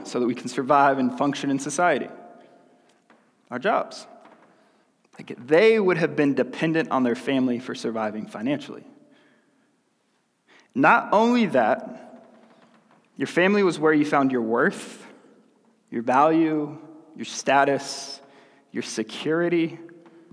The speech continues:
Your family were the ones who gave you an inheritance. Your children were the ones who took care of you when you couldn't.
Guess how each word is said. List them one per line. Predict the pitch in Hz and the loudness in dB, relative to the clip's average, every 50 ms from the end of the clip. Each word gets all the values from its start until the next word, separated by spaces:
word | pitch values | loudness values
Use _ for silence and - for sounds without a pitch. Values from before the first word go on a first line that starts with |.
| - _ _ _ _ _ _ _ _ _ _ _ _ _ _ _ _ _ - | -20 _ _ _ _ _ _ _ _ _ _ _ _ _ _ _ _ _ -8
Your | - 147 | -6 -6
family | - - - 175 185 202 208 214 202 | -4 0 2 4 4 4 6 4 4
were | 202 | 4
the | 180 175 | 4 4
ones | 165 170 170 160 | 2 2 2 2
who | - 156 | 0 -2
gave | 156 - 139 151 156 156 | 2 4 4 4 4 2
you | 160 165 160 | 2 0 0
an | 143 | 0
inheritance. | 131 113 - 120 131 151 156 - - 196 165 - - - - - - - - _ _ _ _ _ _ _ _ _ _ _ _ _ _ _ _ _ _ _ _ _ | 0 -2 -2 -2 -2 -2 -2 -2 -4 -4 -4 -6 -8 -10 -16 -16 -18 -20 -20 _ _ _ _ _ _ _ _ _ _ _ _ _ _ _ _ _ _ _ _ _
Your | - 147 | -6 -6
children | 143 - - - 185 190 196 190 202 202 196 | -4 -4 -2 0 2 2 2 2 2 0 2
were | 185 165 | 2 2
the | 156 | 2
ones | 151 151 147 147 | 2 2 0 0
who | 160 135 | -2 -4
took | - - - - | -6 -8 -12 -8
care | - 143 147 151 151 | -2 0 2 2 2
of | 147 | 2
you | 151 151 151 143 | 2 0 0 2
when | 135 127 | 2 0
you | 117 120 | 0 -2
couldn't. | - - 147 147 156 156 - | -4 -4 -4 -4 -4 -6 -8